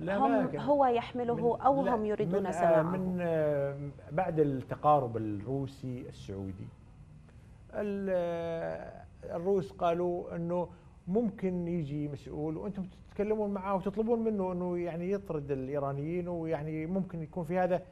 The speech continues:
Speaker 1: ب-، بداية حل. قالوا: "نحن ما عندنا مشكلة، نطلب ونحكي معه." يعني. و-، وهاي تصير يعني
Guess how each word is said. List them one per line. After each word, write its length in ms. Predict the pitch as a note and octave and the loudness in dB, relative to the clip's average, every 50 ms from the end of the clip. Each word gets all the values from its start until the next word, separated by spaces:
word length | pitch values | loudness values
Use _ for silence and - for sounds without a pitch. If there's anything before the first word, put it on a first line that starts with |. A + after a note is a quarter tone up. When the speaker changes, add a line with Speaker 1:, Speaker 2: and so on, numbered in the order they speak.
| - - - | -20 -16 -4
Speaker 1:
ب-، 420 | D#3 F3 A3 A3 G3 D#3+ E3+ E3 D#3+ | 4 6 8 8 8 4 0 -2 -2
بداية 340 | F3 F#3+ A3+ A#3+ A3+ G3 | 0 4 4 4 4 4
حل. 220 | - - F3+ F3+ G3 - - - - - - - - - - - - - - - | 2 0 -2 -2 -2 -6 -12 -18 -20 -20 -20 -20 -20 -20 -18 -18 -18 -16 -10 -6
قالوا: 220 | F#3+ G#3 G#3 G#3 | -4 -2 -2 -2
"نحن 240 | G#3 G3+ - - G3+ | -2 -4 -6 -6 -6
ما 120 | G#3 A3 A3 | -6 -4 -4
عندنا 300 | F#3+ F3+ E3 D#3 D3+ D3 | -4 -6 -6 -6 -6 -6
مشكلة، 300 | C#3+ B2+ - - B2 B2+ | -6 -8 -8 -8 -6 -6
نطلب 340 | C#3 D3+ D3 - D#3+ D3+ | -6 -6 -4 -2 -2 -2
ونحكي 280 | D3+ E3 D#3+ - - F3 | 0 -2 -6 -6 -8 -8
معه." 260 | E3+ D#3 D3+ D3 C3+ - | -8 -8 -10 -14 -16 -16
يعني. 120 | - A2+ G2+ - - - - - - - - - - - - - - - - - - - - | -18 -18 -18 -20 -20 -20 -20 -20 -20 -20 -20 -20 -20 -20 -20 -20 -20 -20 -20 -20 -20 -14 -6
و-، 280 | - D#3+ E3 E3 E3 E3 E3 D#3+ E3 D#3+ D#3 D#3 D#3+ E3 - | -4 -2 0 2 2 2 2 2 2 0 -2 -2 -2 -4 -4
وهاي 240 | - D3+ F#3+ A#3 A3+ | -4 -2 0 0 0
تصير 400 | - - - - A#3+ A3+ F#3 A#2+ | -2 -4 -6 -6 -4 -2 -2 -4
يعني 320 | G2 E2+ E2 E2+ E2+ F#2+ | -4 -8 -10 -12 -12 -14